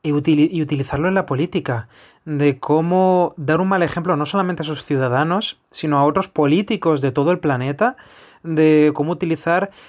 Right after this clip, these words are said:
eh, lenguaje violento, agresivo, eh, para transmitir sus ideas, de cómo extender bulos,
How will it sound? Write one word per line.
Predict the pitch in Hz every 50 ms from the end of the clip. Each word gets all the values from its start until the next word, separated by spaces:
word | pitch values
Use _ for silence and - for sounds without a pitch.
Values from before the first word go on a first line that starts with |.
| - _ -
eh, | - 170 170 175 170 160
lenguaje | 156 156 147 147 156 165 - - 180
violento, | 156 143 143 135 135 156 185 220 226 202 - 202 208 208 - _ _ _ - _ _
agresivo, | 139 139 131 131 131 117 - - - 185 202 220 190 170 180 208 214 - _ _ _ _ _ _
eh, | 170 165 160 156 156 151 151 151 147 147 147 143 143 143 139 - _ _ _ _ _ _ _
para | 165 160 165 175 185 196 196 190
transmitir | - 175 160 143 156 143 135 151 156 143
sus | - 190 - - -
ideas, | 139 127 165 185 175 131 120 117 - - - _ - - - - _ _ _ _
de | - 139 139 139 131 127 -
cómo | - - - 160 170 175 180 180 190 190 196 190 190 196 190 - _ _ _ _ _ _ _ _ _ _ _ _ _ _ _ _
extender | 160 151 - - - 160 151 151 151 147 147 165 170 160
bulos, | 131 120 147 185 214 185 139 127 123 117 - - -